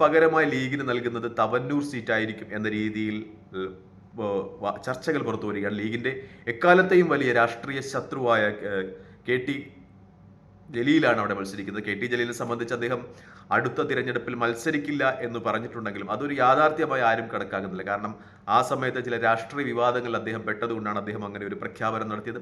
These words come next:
മാത്രമല്ല, കെ ടി ജലീൽ മത്സരിച്ചില്ല എങ്കിൽ ആ, ഏഹ്, സീറ്റ്, ഏഹ്, സി പി എമ്മിന് നഷ്ടപ്പെടാനുള്ള സാധ്യത വളരെയേറെയാണ്. കെ ടി ജലീലാണ് എൽ ഡി എഫിനെ സംബന്ധിച്ച് അവിടെ ഏറ്റവും അഭിമതനായ സ്ഥാനാർത്ഥി. അതുകൊണ്ട് തന്നെ കെ ടി ജലീൽ മത്സരിക്കുന്നില്ല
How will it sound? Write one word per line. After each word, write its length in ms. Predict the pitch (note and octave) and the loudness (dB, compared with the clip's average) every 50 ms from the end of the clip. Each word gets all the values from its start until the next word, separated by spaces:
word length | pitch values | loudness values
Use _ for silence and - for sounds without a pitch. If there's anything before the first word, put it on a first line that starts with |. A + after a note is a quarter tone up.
| A2+ | -6
മാത്രമല്ല, 340 | A#2 A#2 - C#3+ D3 D3 C#3+ C#3+ C#3+ | -6 -4 -2 0 0 0 0 0 -2
കെ 80 | C#3 C#3 C#3 E3 | -4 -4 -4 -4
ടി 80 | E3+ D#3 D#3 | -4 -2 -2
ജലീൽ 180 | D3+ D3 C#3+ C3+ | -2 -2 -2 -2
മത്സരിച്ചില്ല 560 | B2 A#2 - B2+ B2 A#2 G#2+ - - B2 B2 B2 A#2+ A2+ A2+ | -4 -6 -6 -6 -8 -8 -8 -10 -6 -2 0 2 2 0 0
എങ്കിൽ 180 | G#2+ G#2+ G2 G2 - - - - - - - - - G#2 A2 | -2 -6 -6 -8 -10 -14 -20 -20 -20 -20 -16 -2 4 8 8
ആ, 20 | A2+ A2+ A2+ A#2 A#2 A#2 A#2 - - - - A2+ | 10 10 10 8 6 4 0 -4 -10 -12 -10 -10
ഏഹ്, 80 | A#2 A2 A2 - | -10 -10 -6 -2
സീറ്റ്, 380 | D3 D3 E3+ E3+ E3+ - D#3 C3 G#2+ F#2+ G2 - - G#2+ | 0 0 0 0 -2 -2 -2 -2 -2 -2 -6 -10 -12 -10
ഏഹ്, 140 | G#2 G2+ F#2+ G2+ | -10 -8 -8 -8
സി 100 | A2 A#2+ A#2+ - | -8 -8 -8 -6
പി 80 | - C#3+ C#3 | -4 -4 -4
എമ്മിന് 180 | C3 B2 A#2+ A2+ A2+ | -4 -4 -4 -4 -4
നഷ്ടപ്പെടാനുള്ള 640 | G#2+ - - E3 - - C#3 B2+ B2 A#2+ A2+ A2 G#2+ - - | -6 -4 -6 -4 -2 2 2 4 4 2 0 -2 -2 -2 0
സാധ്യത 380 | A2 G#2+ G#2+ G#2+ - A2+ G2+ A2 G#2+ - - - - - - - - G#2 | 0 0 0 0 -4 -4 -2 -2 -2 -2 -4 -8 -16 -20 -20 -10 -2 0
വളരെയേറെയാണ്. 600 | G#2+ A2+ B2 C#3 C3+ B2 B2 A#2 A2+ G#2+ A2 B2 - | 2 2 4 6 6 6 6 6 4 0 0 -2 -4
കെ 80 | D3+ D#3 D3+ | -6 -6 -4
ടി 80 | G3 F#3+ F3 | -4 0 2
ജലീലാണ് 420 | E3 E3 C#3 B2 A#2+ A2+ A2 A2 A2 A2 - - - - - - G#2 A2 | 2 2 2 2 2 2 0 0 -4 -8 -12 -16 -20 -20 -16 -8 -4 -4
എൽ 80 | B2 C3 | -2 0
ഡി 60 | C3 C3+ | 0 -2
എഫിനെ 180 | - C#3 B2 A2+ - | -2 -2 -4 -4 -4
സംബന്ധിച്ച് 340 | B2+ A2+ A2 A2 G2+ - A2 | -6 -6 -6 -6 -4 -4 -4
അവിടെ 140 | G#2+ G#2+ A2+ A#2+ | -2 -2 -2 -2
ഏറ്റവും 280 | B2+ B2+ - F3+ E3+ - - G#2+ | -4 -4 -2 -2 -2 -2 -2 -4
അഭിമതനായ 500 | A2 A#2+ B2 A#2 A#2 A#2 A#2 A2 A2 A2 A2 G#2 G#2 | -6 -4 -4 -2 -2 0 0 0 0 0 -2 -4 -2
സ്ഥാനാർത്ഥി. 400 | G#2 G2+ G2+ G#2 G2+ G2 G2 B2 A2+ | -2 0 0 0 -2 -4 -4 -4 -4
അതുകൊണ്ട് 220 | A#2 C3 C3+ C3 B2 | -4 -4 -4 -2 -2
തന്നെ 140 | B2 A#2+ A#2 A#2 | -2 -4 -4 -4
കെ 60 | A2+ G#2+ A2+ | -6 -6 -6
ടി 60 | A#2 A#2+ A#2+ | -6 -6 -4
ജലീൽ 220 | A#2 A2+ A#2 A#2 A2+ A2+ | -4 -4 -4 -4 -4 -6
മത്സരിക്കുന്നില്ല 640 | A2 A2+ A2+ - D#3+ D#3+ D3 D3 D#3+ D3 C#3+ C#3 | -6 -6 -4 -4 -4 -2 -2 -2 -4 -2 -2 -2